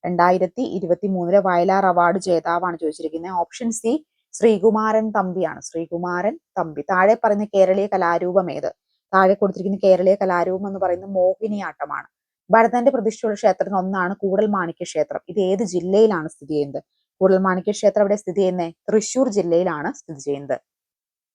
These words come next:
വെബ് ഡിസൈനിങ് എച്ച് ഡി എം ടാങ്കറുകളുടെയും അട്രിബ്യൂട്ടറുകളുടെയും ആവർത്തിച്ചുള്ള ഉപയോഗം ഒഴിവാക്കാൻ സഹായിക്കുന്ന സംവിധാനം ഏത്?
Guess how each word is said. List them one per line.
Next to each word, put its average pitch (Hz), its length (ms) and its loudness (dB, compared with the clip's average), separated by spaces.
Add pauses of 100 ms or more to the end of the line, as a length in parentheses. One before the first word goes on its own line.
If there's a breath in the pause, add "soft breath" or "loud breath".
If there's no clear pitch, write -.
(800)
വെബ് 208 240 4
ഡിസൈനിങ് 262 580 2
എച്ച് - 240 -2
ഡി 233 80 0 (100)
എം 214 60 -2 (680)
ടാങ്കറുകളുടെയും 208 720 4 (380)
അട്രിബ്യൂട്ടറുകളുടെയും 247 840 4
ആവർത്തിച്ചുള്ള 214 460 2
ഉപയോഗം 190 360 4
ഒഴിവാക്കാൻ 208 420 2
സഹായിക്കുന്ന 196 520 -6 (120)
സംവിധാനം 220 600 2
ഏത്? 156 220 -2